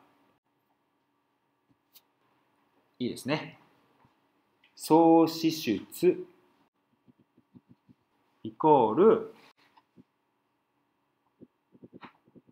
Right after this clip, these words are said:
まあ、富ですよね。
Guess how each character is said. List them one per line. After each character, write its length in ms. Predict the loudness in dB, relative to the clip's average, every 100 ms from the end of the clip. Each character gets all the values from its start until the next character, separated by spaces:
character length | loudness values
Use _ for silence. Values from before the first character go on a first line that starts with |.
| _ _ _ _ _ _ _ -12
ま 340 | -6 -6 -8 -20 -20
あ、 40 | -20 _ _ _ _ _ _ _ -20 _ _ _ _ _ -8
富 240 | -4 -4
で 80 | -6
す 120 | -12
よ 60 | -18
ね。 160 | -18